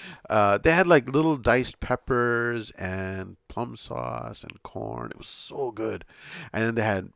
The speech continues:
like, potato salad and Caesar, uh, like,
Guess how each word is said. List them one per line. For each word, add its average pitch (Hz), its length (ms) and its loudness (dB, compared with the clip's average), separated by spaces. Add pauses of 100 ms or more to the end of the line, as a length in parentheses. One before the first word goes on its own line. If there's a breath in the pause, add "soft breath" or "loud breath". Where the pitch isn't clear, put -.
(120)
like, 98 180 -4 (320)
potato 113 320 4
salad 117 800 4
and 92 360 -8 (340 soft breath)
Caesar, 120 1000 8
uh, 90 480 0
like, 92 200 -6